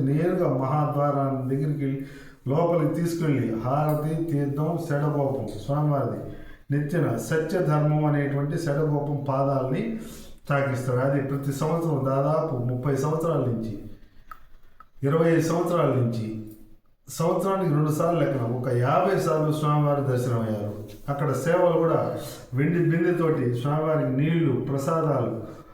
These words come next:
అక్కడ ఆర్జీ సేవలు జరుగుతూ ఉంటాయి. కదంబ స్వామివారికి అద్భుతమైనటువంటి సేవలు జరిగేటువంటి క్రమంలో రెండు మూడు స-, కొన్నిసార్లు స్వామివారి సేవల్ని పోర్టులోంచి ప్రసాదాలు తెచ్చి అక్కడ పెట్టేటువంటిది,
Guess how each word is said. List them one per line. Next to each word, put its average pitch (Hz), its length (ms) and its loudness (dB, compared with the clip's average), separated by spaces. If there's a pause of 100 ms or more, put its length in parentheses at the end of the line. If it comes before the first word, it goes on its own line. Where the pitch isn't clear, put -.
(180)
అక్కడ 135 180 -4
ఆర్జీ 160 420 2
సేవలు 156 320 2
జరుగుతూ 165 360 2
ఉంటాయి. 127 320 0
కదంబ 143 460 0
స్వామివారికి 151 580 0 (540)
అద్భుతమైనటువంటి 156 840 2
సేవలు 160 320 2
జరిగేటువంటి 147 580 2
క్రమంలో 139 440 0
రెండు 147 300 4
మూడు 135 160 0
స-, - 240 -4
కొన్నిసార్లు 151 680 0 (600)
స్వామివారి 156 480 2 (120)
సేవల్ని 160 560 4
పోర్టులోంచి 156 720 2 (140)
ప్రసాదాలు 143 600 2
తెచ్చి 135 320 -2
అక్కడ - 160 -2 (100)
పెట్టేటువంటిది, 135 680 -2